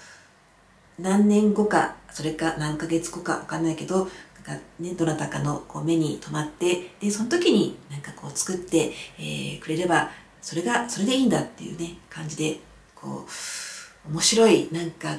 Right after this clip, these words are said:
こう、な-、なんか言葉にうまく言えないんだけども、新しい、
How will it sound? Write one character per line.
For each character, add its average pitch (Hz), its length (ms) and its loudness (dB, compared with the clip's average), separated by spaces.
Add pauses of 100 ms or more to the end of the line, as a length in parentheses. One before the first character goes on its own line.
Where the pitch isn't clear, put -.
こ 151 600 -6 (500)
う、 175 200 -12
な-、 185 180 -10
な 202 100 2
ん 202 40 2
か - 140 -4
言 247 180 0
葉 311 80 10
に 233 80 4
う 226 40 4
ま 233 100 4
く 233 60 -2
言 202 100 6
え - 20 8
な 220 60 4
い 214 40 0
ん 208 40 2
だ 208 80 2
け 202 100 -2
ど 190 100 4
も、 233 300 4 (680)
新 208 200 2
し 202 240 2
い、 - 160 -2